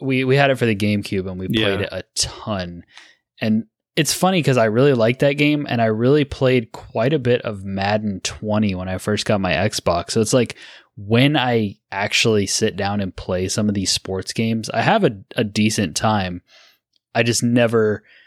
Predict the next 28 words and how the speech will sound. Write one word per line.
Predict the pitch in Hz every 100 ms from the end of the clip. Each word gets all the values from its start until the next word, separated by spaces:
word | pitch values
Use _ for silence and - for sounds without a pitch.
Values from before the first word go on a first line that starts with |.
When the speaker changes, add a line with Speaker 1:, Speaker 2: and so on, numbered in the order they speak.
| _ _ _ _ _ _ -
Speaker 1:
initially | 131 120 120 - 113 104
think | 101 - - 113 110
about | 98 101 98 101
it | 98
or | 98
think | - 110 98 -
that | 98
that | 107 95
would | 92
be | 98
something | - 101 95 95
I | 90
would | 175
want | 87 90 185 -
to | -
play. | - - 85 - - - -
Speaker 2:
Yeah. | 123 98 90 - _ _ _ _ _ _ _ _ _ - _ _ _ _ -
Yeah, | 117 95 95 -
'cause | - 143
it's, | 143 139 - - - -
it's, | - 156 139 - - -
it's | 151
one | 190 214
of | 185
those | 160 156 156 139
where, | 139 131 127
like, | 123 123
e-, | 131